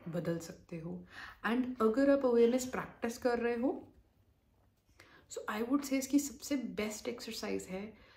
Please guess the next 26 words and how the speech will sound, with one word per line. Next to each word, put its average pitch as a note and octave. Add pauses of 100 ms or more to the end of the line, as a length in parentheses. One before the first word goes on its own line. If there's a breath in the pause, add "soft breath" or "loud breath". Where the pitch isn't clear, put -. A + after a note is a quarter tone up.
(220 soft breath)
just G3
to C#4+
sit A3 (120)
every G3
day B3+
morning, F3+ (280)
take F#3
है, G3+
every F#3+
day G#3+
in A3+
the G#3+
morning, F3+
just A#3
to -
sit D#4
with C#4
yourself B3+ (100)
for A#3+
twenty G3+
minutes D#3 (1120 loud breath)
and D4 (420)
just -
sit - (500)
in B3
silence F3